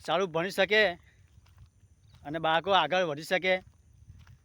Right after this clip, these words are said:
ભવિષ્યમાં કંઈ સહી કરી શકે,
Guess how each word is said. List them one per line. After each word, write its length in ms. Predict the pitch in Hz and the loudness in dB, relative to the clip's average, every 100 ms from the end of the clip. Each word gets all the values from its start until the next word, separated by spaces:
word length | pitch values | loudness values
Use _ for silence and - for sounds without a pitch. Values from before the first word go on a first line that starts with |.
| _ _ - - - _ _ _ _ | _ _ -20 -20 -20 _ _ _ _
ભવિષ્યમાં 540 | 123 160 180 196 190 | -8 -4 -4 -2 -2
કંઈ 160 | 185 190 | 0 -2
સહી 320 | - 151 175 | -2 -6 -6
કરી 260 | - 147 180 | -6 -6 -2
શકે, 400 | 196 185 196 | -2 2 0